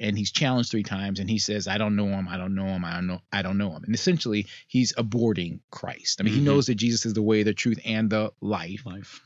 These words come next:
Speaker 1: He's
Speaker 2: Yep.
Speaker 1: sitting there looking at Christ.
Speaker 2: Yeah.
Speaker 1: And yet, in that moment, clearly understanding that he is a life. In other
Speaker 2: Mm-hmm.
Speaker 1: words, Peter's apologetic about Jesus was accurate. He knew
Speaker 2: Mm-hmm.
Speaker 1: that he was the way, the truth, and the life,
Speaker 2: Mm-hmm.
Speaker 1: right?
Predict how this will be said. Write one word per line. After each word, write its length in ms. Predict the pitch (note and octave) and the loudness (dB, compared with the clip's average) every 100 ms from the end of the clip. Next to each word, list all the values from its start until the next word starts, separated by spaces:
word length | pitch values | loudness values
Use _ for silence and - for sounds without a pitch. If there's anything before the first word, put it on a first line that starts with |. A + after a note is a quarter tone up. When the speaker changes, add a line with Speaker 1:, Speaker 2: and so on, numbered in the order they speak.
| - | -2
Speaker 1:
He's 160 | B2+ A#2+ | 2 4
Speaker 2:
Yep. 0 | |
Speaker 1:
sitting 300 | C#3+ C#3 B2+ | 6 6 6
there 140 | A#2+ | 6
looking 460 | A#2 E3 D#3+ C#3+ F#2+ | 6 6 6 4 2
at 140 | D#2+ | -2
Christ. 400 | - D2 D2 - | -8 -8 -8 -6
Speaker 2:
Yeah. 220 | F2 F2 - - | -2 -2 -6 -2
Speaker 1:
And 180 | C#3+ C#3 | 2 6
yet, 200 | C#3+ C3+ | 4 4
in 220 | E3 G3 G3 | 6 8 8
that 180 | G3 | 6
moment, 440 | D#3 G3+ E3 G#2 - | 4 6 6 4 -2
clearly 460 | - - B3 A#3+ G3+ | 0 4 6 6 6
understanding 680 | F#3+ F#3 D#3+ - G3 G3 G3+ | 6 6 4 2 2 2 0
that 100 | - | 0
he 240 | D3 D3 | 2 4
is 100 | D#3+ | 6
a 80 | F3+ | 6
life. 320 | F3 D#3+ - | 4 0 2
In 80 | A#2+ | 4
other 80 | B2+ | 6
Speaker 2:
Mm-hmm. 80 | B2 | 6
Speaker 1:
words, 240 | A2+ A#2 - - | 4 0 -10 -12
Peter's 360 | - A3+ B3+ G3+ | 4 6 8 6
apologetic 1000 | C3+ - D#3+ D3 B2 G#2 A#2+ C#3 F#3+ - - | 0 0 2 4 4 4 2 2 0 -6 -4
about 320 | G#2 A#2 A#2+ | 0 0 0
Jesus 520 | - D3+ D#3+ F#3 E3 | 2 4 4 2 2
was 160 | A#2 A#2+ | 2 2
accurate. 440 | A2+ D#2+ - - | 2 -2 -10 -4
He 240 | A2 A#2+ F3+ | 2 6 8
knew 100 | F#3+ | 8
Speaker 2:
Mm-hmm. 40 | |
Speaker 1:
that 100 | D3+ | 6
he 120 | B2+ | 6
was 140 | C#3 A2 | 4 4
the 80 | A2 | 4
way, 180 | A#2 A2+ | 4 4
the 100 | G#2+ | 0
truth, 260 | - G#2+ | -2 -2
and 100 | G2 | -4
the 60 | F#2 | -4
life, 240 | A#2+ - | -4 -2
Speaker 2:
Mm-hmm. 420 | A#2 G#2+ G2+ G2 G#2+ | 0 0 2 2 2
Speaker 1:
right? 160 | B2 | 0